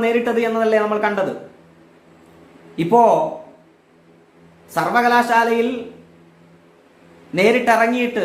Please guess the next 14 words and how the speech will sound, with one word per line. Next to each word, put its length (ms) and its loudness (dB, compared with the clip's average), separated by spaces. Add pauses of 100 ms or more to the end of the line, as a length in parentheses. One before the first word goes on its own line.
(100)
സർവകലാശാലയിൽ 800 0
ഇറങ്ങിയിട്ട് 400 -2 (100)
"പോലീസുകാരൊന്നും 540 -2
എൻ്റെ 180 -4
കൂടെ 220 2
വേണ്ട, 140 0 (100)
ഞാൻ 140 0
ഒറ്റയ്ക്ക് 300 -4
നടക്കാൻ 320 -2
വേണ്ടി 220 -2
പോവാണ്" 280 0 (2250)
എന്നൊക്കെ 300 0
പറഞ്ഞുകൊണ്ട് 440 2
ഭയങ്കര 280 2